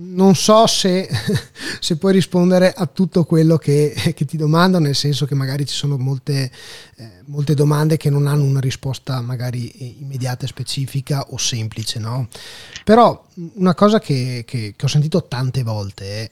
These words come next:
eh, è, è la, la classica frase: "Eh, ma quello aveva ottantanove anni, eh, ma quello ne aveva otta-, eh, ma sarebbero morti lo stesso". Ma quanto è vero che senza il coronavirus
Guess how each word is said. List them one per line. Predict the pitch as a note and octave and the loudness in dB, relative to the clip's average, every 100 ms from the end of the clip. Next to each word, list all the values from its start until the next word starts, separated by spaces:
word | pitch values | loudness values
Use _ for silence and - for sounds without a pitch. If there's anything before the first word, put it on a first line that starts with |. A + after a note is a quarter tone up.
| - | -14
eh, | A#2 A2 G#2+ G#2 G#2 G#2 G2+ G2+ G2 G2 G2 G2 G2 F#2 | -10 -10 -10 -12 -12 -12 -12 -12 -12 -14 -14 -14 -16 -18
è, | _ - D#3+ | _ -14 -12
è | - G3 | -2 2
la, | F#3 | 2
la | E3 F3 E3+ - | 2 0 0 0
classica | F#3 F3+ - D#3+ D3+ | 0 0 -2 -2 -4
frase: | - D3 D3 D3+ D#3+ F#3+ G3+ - | -4 -4 0 2 4 4 0 -6
"Eh, | - E3+ | -2 2
ma | D#3+ | 2
quello | - D#3+ F3 | 2 2 4
aveva | D3 C#3+ | 2 -2
ottantanove | C#3 - B2+ B2+ B2 A#2 A#2 | -4 -4 -6 -4 -6 -4 -4
anni, | A2 G2 G2 G2+ - - | -6 -8 -12 -14 -18 -4
eh, | |
ma | E3+ E3 | 0 2
quello | F3 F3+ | 4 4
ne | F#3 | 4
aveva | D#3+ D#3 | 2 0
otta-, | D#3 D3 | -2 -4
eh, | - | 0
ma | F#3+ | 2
sarebbero | G3 - E3+ E3 F#3+ | 2 2 0 2 2
morti | E3+ D3 C3+ | 2 0 -2
lo | C#3+ | -2
stesso". | C#3 C3+ - - - - | -2 -6 -8 -14 -18 -6
Ma | - F3+ | 0 0
quanto | - - C4 E3+ C3 C#3+ | -2 0 2 2 0 -2
è | B2+ | -2
vero | B2+ A#2 G#2+ G#2 G2+ _ _ _ _ | -4 -6 -8 -10 -12 _ _ _ _
che | - D#3+ E3 | -2 -2 0
senza | - - E3 D#3 D#3 | 0 4 4 2 0
il | |
coronavirus | D3 D#3 D3+ D3 C3+ C#3+ C#3 D3 C#3+ - | 0 0 2 0 0 0 0 0 -2 -2